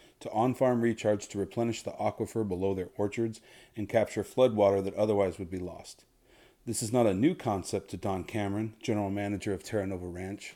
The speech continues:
located in Helm, California. "In an area that relies entirely on groundwater, I figured pretty early on we needed to correct the problem,"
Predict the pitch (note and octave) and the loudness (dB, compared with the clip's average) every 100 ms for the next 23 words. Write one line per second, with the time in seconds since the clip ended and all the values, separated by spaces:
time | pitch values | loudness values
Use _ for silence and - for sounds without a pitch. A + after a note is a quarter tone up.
0 | - G#2 - G#2 F#2 F2+ E2 F2+ E2+ F#2+ | -6 -4 -2 -2 -2 -6 -8 -10 -8 -10
1 | F2+ - A#2+ G#2+ F#2 - _ _ _ - | -10 -6 -4 -4 -8 -18 _ _ _ -20
2 | - - - _ _ A#2+ A#2 B2+ C#3+ E3 | -20 -20 -20 _ _ 2 2 6 6 8
3 | D3+ C3+ B2 C3 B2 G2+ - C3 C#3 C#3 | 6 4 6 6 4 0 2 4 4 2
4 | A#2+ A#2+ A2 F2+ F#2 F#2 G2 - - _ | 4 4 4 4 2 2 -2 -8 -20 _
5 | B2 C3 C3 A2 G2+ - D3 C#3 C#3 C3 | 2 2 2 2 0 2 4 6 6 4
6 | B2 A#2+ G#2+ F#2+ A2 A2 G2+ F#2+ - G#2+ | 4 2 0 0 2 0 -2 -8 -2 0
7 | G2+ - - A#2+ A#2+ G2+ F2 | 0 -2 0 4 4 4 -4